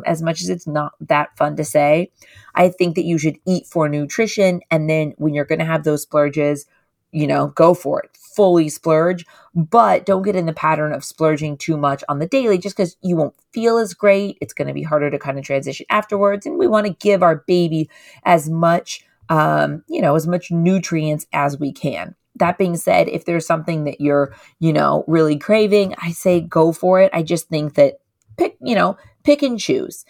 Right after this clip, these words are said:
I really think that, you know, you should be eating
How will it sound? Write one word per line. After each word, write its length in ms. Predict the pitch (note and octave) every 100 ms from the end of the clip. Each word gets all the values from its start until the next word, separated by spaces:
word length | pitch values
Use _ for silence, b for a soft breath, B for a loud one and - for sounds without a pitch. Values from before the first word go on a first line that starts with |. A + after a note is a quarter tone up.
| _ -
I 60 | F#3+
really 440 | F3+ G#3 A3 G#3+
think 360 | - F3+ E3 D3
that, 340 | D3+ C#3 - _ _ _ _ _ _ - -
you 160 | E3 D#3+
know, 120 | D#3
you 140 | D#3
should 220 | D3+ D#3+
be 160 | D#3 -
eating 460 | E3 D#3+ D#3 D3+